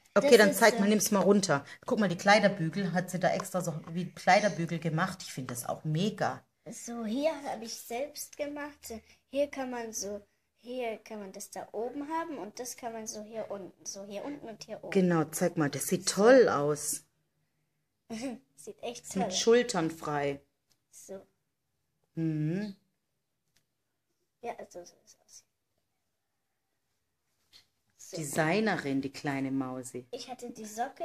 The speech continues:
Speaker 2: und dachte, äh, wieso ging die? Ich hab einfach so gebastelt.
Speaker 1: Hm.
Speaker 2: Und auf einmal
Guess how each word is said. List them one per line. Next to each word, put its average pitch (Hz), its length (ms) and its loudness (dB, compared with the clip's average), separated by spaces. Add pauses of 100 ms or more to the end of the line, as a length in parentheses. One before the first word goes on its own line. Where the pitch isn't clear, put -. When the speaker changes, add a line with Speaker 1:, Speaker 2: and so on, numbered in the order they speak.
Speaker 2:
und 240 160 -12
dachte, 226 320 -12 (440)
äh, 247 160 -10 (100)
wieso 240 420 -10 (960)
ging 247 280 -10
die? 226 80 -14 (420)
Ich 370 80 4
hab 381 140 8
einfach 339 260 6
so 262 200 -2
gebastelt. 196 880 -6
Speaker 1:
Hm. 180 220 2
Speaker 2:
Und 214 120 4
auf 226 100 -2
einmal 269 320 0